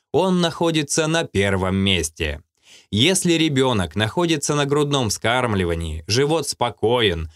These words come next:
а стул мягкий, но случается один-три раза в неделю, значит, молоко полностью усваивается.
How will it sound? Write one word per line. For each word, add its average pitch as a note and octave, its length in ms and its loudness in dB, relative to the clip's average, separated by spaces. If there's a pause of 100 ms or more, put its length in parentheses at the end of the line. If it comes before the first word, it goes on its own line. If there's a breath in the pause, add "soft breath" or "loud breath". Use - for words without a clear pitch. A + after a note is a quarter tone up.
(180 soft breath)
а C3 160 0
стул E3+ 340 2
мягкий, A#2+ 640 0
но C#3+ 140 0
случается F#3 720 0
один-три B2+ 640 0
раза G2+ 360 0
в D#2+ 80 -10
неделю, D#3 580 2 (240 loud breath)
значит, C#3 540 0
молоко C3+ 460 0
полностью B2+ 800 0
усваивается. E2+ 1200 -2